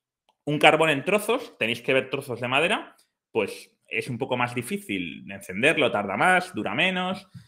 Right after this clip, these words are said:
es más irregular, pero se puede llegar a controlar mejor la temperatura. Y luego, la madera eh, yo lo que hago siempre es el ratio noventa y cinco por ciento carbón, cinco por ciento de madera. O noventa por ciento, diez por ciento. Porque yo solo quiero el sabor del ahumado de la madera. No quiero la llama de la madera,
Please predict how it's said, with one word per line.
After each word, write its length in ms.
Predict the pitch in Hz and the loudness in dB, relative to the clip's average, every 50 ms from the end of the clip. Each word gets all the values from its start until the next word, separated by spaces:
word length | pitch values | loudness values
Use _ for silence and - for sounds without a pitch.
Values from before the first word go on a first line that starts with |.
| _ _ - | _ _ -2
es 120 | - 113 | -2 0
más 160 | 123 127 127 165 | 0 0 0 0
irregular, 540 | 151 160 160 190 202 214 214 214 - - - - | 0 2 4 6 6 4 4 2 -6 -10 -2 2
pero 180 | 139 135 151 - | 4 4 4 4
se 140 | - 143 | 2 0
puede 200 | - - 139 143 | 0 0 2 4
llegar 180 | 143 135 135 139 | 4 4 4 4
a 40 | 143 | 2
controlar 240 | 131 113 127 127 127 | 2 0 -2 -2 -2
mejor 160 | 120 - 127 | -2 -4 -4
la 60 | 113 | -2
temperatura. 500 | 110 101 95 82 80 - - 65 - - _ | -4 -6 -8 -8 -10 -10 -12 -14 -16 -6 _
Y 120 | - 147 156 | 2 4 6
luego, 380 | 170 175 139 110 95 - - - _ _ _ _ _ _ | 6 6 4 4 2 -2 -4 -10 _ _ _ _ _ _
la 200 | - 131 139 143 | 2 4 6 6
madera 480 | 147 147 143 170 180 143 110 92 - - _ _ _ _ _ _ _ _ _ _ _ _ _ _ _ _ _ - | 8 8 6 6 4 2 2 -2 -4 -12 _ _ _ _ _ _ _ _ _ _ _ _ _ _ _ _ _ 2
eh, 1000 | 131 131 131 131 131 127 127 127 127 127 127 127 127 123 123 123 - - - - | 4 6 8 8 8 8 6 6 6 6 6 6 6 4 4 2 0 -2 -8 -16
yo 260 | 127 131 117 - 190 214 | -16 -2 4 6 6 8
lo 120 | 226 220 | 8 6
que 100 | 226 208 | 6 6
hago 140 | 202 190 196 | 6 6 4
siempre 500 | 190 - 233 233 233 233 214 196 214 240 | 0 2 0 0 2 2 0 2 2 2
es 260 | 269 269 - - _ - | 0 -2 -6 -8 _ 2
el 180 | 131 127 127 | 2 2 4
ratio 280 | - 185 202 208 214 214 | 4 4 4 4 4 4
noventa 280 | 180 160 147 139 131 131 | 2 2 0 0 -2 -2
y 40 | |
cinco 240 | - 202 196 190 185 | -2 -2 -4 -2 -2
por 100 | 160 156 | -2 -2
ciento 180 | 151 156 147 147 | -2 -2 0 2
carbón, 260 | 156 165 196 220 208 | 2 2 2 2 0
cinco 260 | - 180 165 165 156 | -2 -4 -2 -2 -2
por 80 | 151 151 | -2 -4
ciento 200 | 165 156 151 151 | -4 -2 -2 0
de 60 | 135 | 0
madera. 440 | 117 107 104 98 85 73 - - _ _ | 0 0 0 -2 -2 -4 -8 -12 _ _
O 160 | - 107 117 113 | -4 -2 0 0
noventa 380 | 110 113 139 151 160 170 156 | 2 2 0 2 2 2 2
por 120 | 151 147 - | 2 0 -2
ciento, 200 | 185 185 170 143 | -2 -2 0 0
diez 160 | 127 127 - | 0 0 -2
por 140 | - 107 - | -6 -8 -8
ciento. 320 | - 98 90 87 95 - | -8 -10 -8 -8 -4 -2
Porque 240 | - 117 - - 127 | 0 2 4 4 4
yo 100 | 151 165 | 4 4
solo 240 | - 214 190 175 180 | 2 2 0 0 0
quiero 160 | 190 175 170 | 0 0 0
el 60 | 160 | 0
sabor 380 | - - - 123 131 151 165 160 | 0 0 2 4 4 4 4 2
del 100 | 139 120 | 2 2
ahumado 240 | 110 117 117 110 | 2 2 0 0
de 60 | 101 98 | 0 -2
la 100 | 92 90 | -2 -4
madera. 360 | 90 90 87 78 76 - _ - | -6 -6 -6 -8 -8 -10 _ -10
No 340 | 120 131 143 156 165 160 | -8 -4 -2 -2 -4 -4
quiero 240 | - - 170 165 160 | -2 0 2 2 4
la 140 | 147 123 120 | 4 4 4
llama 300 | 117 131 127 117 113 101 | 4 4 2 2 0 -2
de 80 | 95 95 | -4 -6
la 80 | 95 | -8
madera, 360 | 92 90 85 87 85 - - | -10 -10 -10 -12 -12 -14 -16